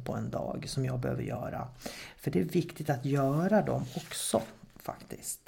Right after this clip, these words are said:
Det har med våran egen utveckling att göra. Vi,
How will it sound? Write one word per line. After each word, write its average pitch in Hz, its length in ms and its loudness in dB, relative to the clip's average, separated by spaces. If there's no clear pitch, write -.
Det 147 160 -2
har 180 160 4
med 170 120 6
våran 143 280 4
egen 135 360 0
utveckling 131 760 0
att 123 120 -2
göra. - 440 -8
Vi, 214 460 6